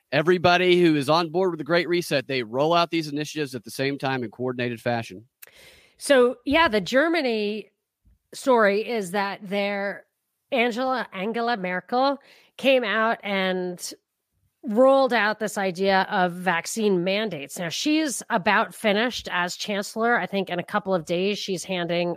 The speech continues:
Speaker 2: over the reins to, uh, Scholz, guy name, I think his name is, oh, yeah, Olaf Scholz. Yeah. So this is the idea that they want, is that they want vaccinations to become mandatory in Germany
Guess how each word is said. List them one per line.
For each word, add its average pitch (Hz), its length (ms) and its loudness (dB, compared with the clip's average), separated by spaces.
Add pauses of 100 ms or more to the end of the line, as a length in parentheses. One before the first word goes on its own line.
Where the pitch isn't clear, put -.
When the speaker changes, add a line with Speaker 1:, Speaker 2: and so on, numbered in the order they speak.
Speaker 2:
over 180 260 2
the 160 140 2
reins 170 540 0
to, 160 640 0 (520)
uh, 202 200 2
Scholz, 247 800 -2
guy 233 220 2
name, 254 260 -2
I 226 40 -4
think 220 180 -8
his 185 100 -8
name 202 120 -6
is, 175 140 -10
oh, 220 60 0
yeah, 160 180 0
Olaf 190 400 -2
Scholz. - 500 -10
Yeah. 185 120 -14 (580)
So 247 560 4
this 294 280 0
is 247 160 -2
the 220 160 -2
idea 185 500 -2
that 170 220 -2
they 180 120 4
want, 190 460 -2
is 185 220 0
that 175 260 -2
they 202 100 4
want 214 280 0
vaccinations 196 500 -4
to 180 60 -8
become 180 400 -2
mandatory 190 760 -2
in 175 160 -2
Germany 185 640 0